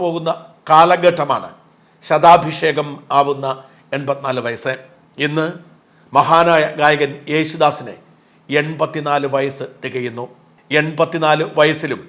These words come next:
പൂർണ്ണാരോഗ്യവാനാണ്. ഇപ്പോഴും ഗായകനായി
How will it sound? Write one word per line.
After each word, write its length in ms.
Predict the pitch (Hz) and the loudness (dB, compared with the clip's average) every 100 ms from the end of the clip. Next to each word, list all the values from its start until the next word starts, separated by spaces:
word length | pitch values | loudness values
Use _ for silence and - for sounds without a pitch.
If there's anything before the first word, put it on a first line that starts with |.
| _ _ _ _ | _ _ _ _
പൂർണ്ണാരോഗ്യവാനാണ്. 1000 | 143 170 160 160 165 156 156 147 143 143 160 - _ _ _ _ - | -4 2 4 4 2 0 2 2 0 -6 -10 -14 _ _ _ _ -10
ഇപ്പോഴും 320 | 131 175 165 156 - - 139 | 2 2 2 -4 -16 -20 0
ഗായകനായി 800 | 151 156 175 175 175 165 107 - | 6 8 8 6 6 4 2 -6